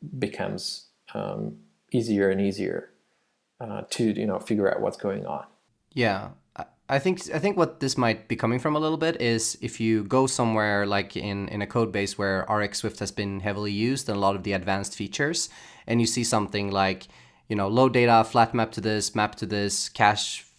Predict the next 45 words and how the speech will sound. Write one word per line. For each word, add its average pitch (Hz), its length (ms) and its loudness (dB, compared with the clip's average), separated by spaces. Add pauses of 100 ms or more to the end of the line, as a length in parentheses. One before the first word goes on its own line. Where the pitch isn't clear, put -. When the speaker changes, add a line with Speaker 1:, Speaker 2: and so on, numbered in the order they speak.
(420)
Speaker 2:
cache 110 280 2
that, 101 360 4
and 110 240 0
everything 127 400 2
is 117 120 0
kind 117 140 4
of 107 60 -2
just 104 200 -6
one 104 220 0
line, 120 360 2
and 110 100 0
you 110 80 0
don't 117 200 0
really 110 200 0
know 107 280 0
where 104 320 0
to 104 120 -10
put - 220 -8
your 98 80 -2
breakpoint 135 580 0
and 110 140 0
where 110 120 4
to, 104 380 -2
you 110 80 -2
know, 104 120 2
where 110 260 2
to 123 100 -2
start. 117 320 6
Like, 98 180 2
how 117 140 4
do 113 120 2
I 104 100 4
decipher 107 420 2
this? - 320 -8 (760)
So, 113 260 0
Florent, 127 320 8
do 135 80 0
you 135 60 6
have 135 120 8
any 123 140 4
tips - 320 -2
on 104 80 2
how 104 140 2
to, 98 340 0
like, 95 320 0